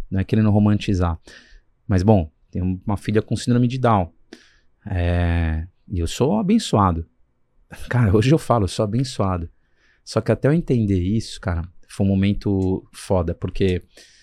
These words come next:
minha filha tem um ano e meio, perto disso, e, cara, acho que foram seis U T Is, cara, que a gente já passou com ela.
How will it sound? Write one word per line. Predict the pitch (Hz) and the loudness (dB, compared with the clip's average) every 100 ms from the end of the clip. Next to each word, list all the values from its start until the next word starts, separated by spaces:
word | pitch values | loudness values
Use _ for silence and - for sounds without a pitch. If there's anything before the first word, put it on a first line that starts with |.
| _ _ _ | _ _ _
minha | 92 85 | -4 -4
filha | 95 98 | -2 -2
tem | 107 | 0
um | 104 95 | 0 2
ano | 90 | 2
e | |
meio, | 90 107 101 80 _ _ _ _ _ - - | 2 2 0 -2 _ _ _ _ _ -20 -12
perto | 92 87 - | -10 -10 -8
disso, | 92 113 110 - - _ - _ _ _ _ _ | -4 -4 -4 -8 -20 _ -20 _ _ _ _ _
e, | - | -10
cara, | - 90 | -4 -4
acho | 82 - | -4 -6
que | |
foram | 92 98 90 87 - _ - _ _ _ | -4 -2 -2 -6 -14 _ -20 _ _ _
seis | - 110 113 | -2 0 2
U | 127 | 0
T | 147 | 0
Is, | 101 101 - | 0 -2 -8
cara, | 90 - _ - _ _ _ - | -16 -16 _ -20 _ _ _ -6
que | |
a | 85 | -2
gente | 90 | -2
já | 87 | -2
passou | 90 - - | -4 -4 -6
com | - 85 | -2 -2
ela. | 80 | -2